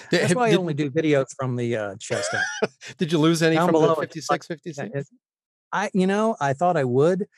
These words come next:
Speaker 2: but I
Speaker 1: Yeah.
Speaker 2: wasn't eating right. I wasn't, I wasn't doing the diet thing. I mean, I could,
Speaker 1: Yeah.
Speaker 2: I could, I could hoof it. I got my time down really well per mile, but, um, yeah, after, when I wasn't doing that,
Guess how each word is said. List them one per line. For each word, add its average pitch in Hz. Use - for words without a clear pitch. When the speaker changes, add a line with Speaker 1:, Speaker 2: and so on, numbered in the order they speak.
Speaker 2:
but 135
I 135
Speaker 1:
Yeah. -
Speaker 2:
wasn't 139
eating 139
right. 147
I 120
wasn't, 123
I 120
wasn't 120
doing 123
the 117
diet 117
thing. 151
I 127
mean, 127
I 160
could, 135
Speaker 1:
Yeah. 139
Speaker 2:
I 165
could, 120
I 147
could 117
hoof -
it. -
I 147
got 220
my 160
time 185
down 135
really 127
well 143
per 127
mile, 151
but, 123
um, 139
yeah, 156
after, 151
when 139
I 139
wasn't 139
doing 135
that, 180